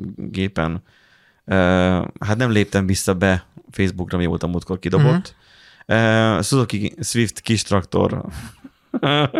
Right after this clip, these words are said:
Speaker 1: Szóval, ö, mint hogyha, nem tudom, mint a Romániából jött volna.
Speaker 2: Egzotikus, egzotikus.
Speaker 1: Az, hogy
Speaker 2: Én
Speaker 1: konkrétan
Speaker 2: azért a
Speaker 1: a
Speaker 2: két ülést lehet, hogy meghagytam volna elől is.
Speaker 1: Hát úgy van, hogy,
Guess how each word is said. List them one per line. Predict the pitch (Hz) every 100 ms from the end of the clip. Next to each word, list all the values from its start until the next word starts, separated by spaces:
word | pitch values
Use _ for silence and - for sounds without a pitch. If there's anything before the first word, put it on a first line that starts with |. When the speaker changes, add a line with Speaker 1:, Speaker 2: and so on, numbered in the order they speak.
| - 349 - - - - -
Speaker 1:
Szóval, | - - 123 123 117 -
ö, | 113 113 117 113 - - _ -
mint | 127 120 113
hogyha, | 120 - 120 117
nem | 107 110
tudom, | 95 92 92
mint | 98
a | 101
Romániából | 98 92 87 85 73
jött | 92 95
volna. | 98 107 120 135 120 _ _ _ _ - - - -
Speaker 2:
Egzotikus, | 254 123 113 110 117 107 151
egzotikus. | 139 123 - 107 110 - - - - - -
Speaker 1:
Az, | 127 139 -
hogy | 113
Speaker 2:
Én | 104
Speaker 1:
konkrétan | 135 156 180
Speaker 2:
azért | 180 139
a | 104
Speaker 1:
a |
Speaker 2:
két | 196 151 131
ülést | 123 117
lehet, | 123 110
hogy | - 107
meghagytam | 107 113 107 107 104
volna | 104 104 113
elől | 127 113
is. | - - - - - _ _ _ _ _ _ _ - 285 -
Speaker 1:
Hát | 131 131
úgy | 175 135
van, | 120 117
hogy, | 120